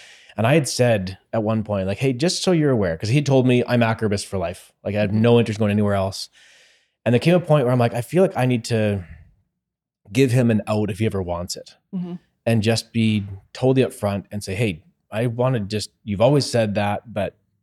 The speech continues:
Speaker 1: if the time ever came that you're wanting or needing a change or it felt right, you're totally welcome to say that. I just wanna kinda release you from any kinda, like, feeling of debt or loyalty." Um, he's, "Okay, good to know, thanks."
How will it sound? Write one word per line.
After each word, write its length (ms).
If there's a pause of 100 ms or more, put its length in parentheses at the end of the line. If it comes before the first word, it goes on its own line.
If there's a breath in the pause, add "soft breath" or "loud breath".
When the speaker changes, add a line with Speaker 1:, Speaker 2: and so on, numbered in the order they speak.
(100)
Speaker 1:
if 120
the 80
time 280
ever 160
came 240
that 100
you're 260
wanting 420
or 40
needing 220
a 60
change 280
or 40
it 80
felt 340
right, 400 (500)
you're 460 (180)
totally 380
welcome 540 (500)
to 80
say 140
that. 80
I 40
just 140
wanna 140
kinda 180
release 360
you 60
from 180
any 140
kinda, 280
like, 180
feeling 260
of 220
debt 420
or 260 (460 loud breath)
loyalty." 760 (760 soft breath)
Um, 320
he's, 120
"Okay, 360
good 100
to 60
know, 120
thanks." 360